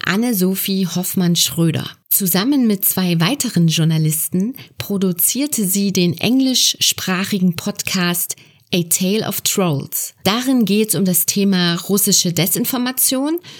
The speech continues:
und Anna hat sich nach Litauen aufgemacht und dort die sogenannten litauischen Elfen getroffen.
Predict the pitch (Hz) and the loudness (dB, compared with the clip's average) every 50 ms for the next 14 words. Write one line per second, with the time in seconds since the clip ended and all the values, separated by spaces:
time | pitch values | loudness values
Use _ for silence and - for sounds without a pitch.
0 | - - - - - 214 - - - 269 339 370 359 320 269 269 269 - - - | -20 -20 -10 -2 0 0 0 0 -2 -2 0 0 0 0 0 -2 -2 -2 0 0
1 | 254 247 220 - - 220 208 202 - 214 247 302 302 - - 180 165 160 147 - | 0 0 0 2 2 2 0 2 2 2 0 2 0 0 2 4 4 4 4 2
2 | - 160 170 - - 196 196 196 202 254 - - - - 202 185 - - 190 202 | 0 -2 -2 0 0 2 2 2 2 0 -2 -4 -2 0 0 2 2 2 2 2
3 | 214 214 - - 180 180 170 170 196 196 190 196 185 180 175 175 175 170 - 185 | 2 -2 -2 -2 0 2 4 4 2 4 4 4 4 4 4 2 2 2 2 2
4 | 180 170 190 220 - - - 185 175 175 175 170 - - 180 156 - - 160 185 | 4 4 2 2 2 0 -2 0 0 0 0 0 2 2 2 0 0 0 0 0
5 | 214 214 - - 165 147 151 151 - - - 156 - - - 147 147 151 - | 0 0 2 2 2 2 2 0 -2 -4 -2 -4 -4 -2 -2 -4 -4 -4 -8